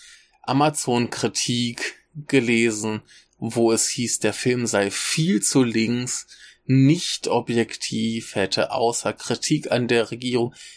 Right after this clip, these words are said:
nichts zu bieten. In dem Film würde man kein ordentliches Japanisch reden und er sei generell schlecht gemacht. Und, äh,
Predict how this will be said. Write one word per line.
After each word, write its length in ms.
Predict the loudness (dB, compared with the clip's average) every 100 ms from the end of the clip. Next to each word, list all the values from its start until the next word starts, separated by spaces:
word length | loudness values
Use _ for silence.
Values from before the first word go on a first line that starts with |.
| _
nichts 800 | 2 4 4 2 -2 -2 -2 0 -2 -2
zu 240 | -2 -4 -4
bieten. 760 | -4 -2 -2 -6 -2 0 0 -4 -20 -4
In 160 | 2 4
dem 180 | 2
Film 480 | 0 2 4 4 4
würde 240 | 2 2 2
man 240 | 0 -2
kein 380 | -4 -4 -4 -2
ordentliches 680 | 0 0 -2 -6 -4 -4 -2
Japanisch 880 | -2 -4 -6 -2 2 2 0 -2
reden 340 | -2 0 -2 -8 -14 -20 -20 _
und 220 | -4 0
er 140 | -2
sei 320 | -2 -4 -4
generell 640 | -2 -2 -2 -2 -2 -2 -6 _ _
schlecht 800 | -6 -2 0 0 0 -2 -6 -8 -16 _ _ -2
gemacht. 1040 | 0 2 0 -2 -4 -10 -10 -8 -8 -10 _
Und, 400 | -6 -4 -2 -2
äh, 300 | -2 0 0